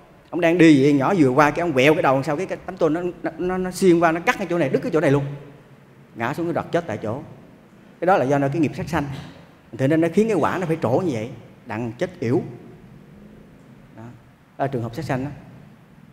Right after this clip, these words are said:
Chết đâm, chết chém, chết bờ, chết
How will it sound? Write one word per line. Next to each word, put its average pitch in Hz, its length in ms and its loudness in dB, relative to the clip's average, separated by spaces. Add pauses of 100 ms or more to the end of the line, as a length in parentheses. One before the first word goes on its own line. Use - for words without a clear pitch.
(2000)
Chết 190 280 0
đâm, 147 240 4
chết 180 160 -4 (160)
chém, 185 240 0
chết 185 280 -6
bờ, 104 300 -6
chết 147 100 -6